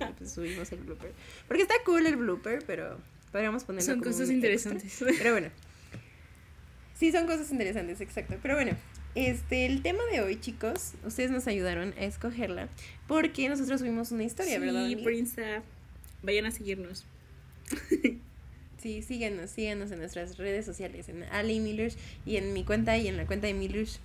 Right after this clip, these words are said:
Speaker 1: No me sé mi cuenta ahorita, así que no se las puedo decir, pero ahí me buscan. Y, <laughs> y este, y pues preguntemos qué tema les gustaría.
Speaker 2: Y entonces
Speaker 1: Para estos,
Speaker 2: Así
Speaker 1: para
Speaker 2: es.
Speaker 1: estos podcasts.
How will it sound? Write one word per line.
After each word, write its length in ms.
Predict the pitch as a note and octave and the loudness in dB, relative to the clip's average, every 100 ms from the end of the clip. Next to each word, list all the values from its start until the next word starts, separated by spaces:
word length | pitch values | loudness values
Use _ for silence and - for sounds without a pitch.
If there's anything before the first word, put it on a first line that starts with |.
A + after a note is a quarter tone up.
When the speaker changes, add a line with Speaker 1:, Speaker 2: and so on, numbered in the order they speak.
| - - | -8 -2
Speaker 1:
No 120 | G3+ | 0
me 140 | G3+ | 0
sé 120 | A3+ | 0
mi 120 | A3+ A3+ | 0 2
cuenta 300 | A#3 A3+ G#3 | 2 4 4
ahorita, 400 | A3+ A3 G#3+ F#3 | 4 2 0 2
así 160 | B3 | 2
que 80 | - - | 0 4
no 60 | |
se 60 | F#4+ | 4
las 120 | G#4+ | 8
puedo 120 | F#4+ G#3 | 8 6
decir, 260 | - A3 | 2 -2
pero 120 | - G3 | -6 -6
ahí 100 | G3+ | -2
me 160 | A3 | 0
buscan. 260 | A3 - - - - - - - | 0 -2 -8 -10 -10 -10 -10 -8
Y, 220 | - A#3+ D4 | 2 8 10
<laughs> 160 | C#4+ | 12
y 220 | E4+ D4+ | 12 12
este, 840 | C4+ C4 B3+ - B3+ C4 B3+ B3+ C4 - - - - - | 12 10 6 0 4 6 8 6 2 -2 -12 -14 -18 2
y 220 | D4 D#4+ | 8 8
pues 180 | E4 E4+ | 8 4
preguntemos 540 | D#4 D4 C4+ A#3+ A#3 A#3 | 4 6 6 4 2 -2
qué 80 | |
tema 240 | A3 G3 F#3 | -4 -4 -2
les 160 | A3 | -2
gustaría. 380 | A3+ A#3 D#4+ C4+ A3+ - - | -2 0 0 0 -4 -10 -4
Speaker 2:
Y 140 | G#3+ A3+ | 0 0
entonces 600 | A3+ A#3 A#3+ C#4 C#4+ - - - | 0 2 4 6 4 0 -14 -10
Speaker 1:
Para 160 | - G3+ | -8 -6
estos, 380 | G3 G#3 G3+ - | -8 -12 -12 -6
Speaker 2:
Así 100 | G#3+ | -2
Speaker 1:
para 100 | G#3+ | 0
Speaker 2:
es. 40 | G3 G3 | 0 -2
Speaker 1:
estos 80 | G#3+ - | -10 -12
podcasts. 180 | A3+ | -2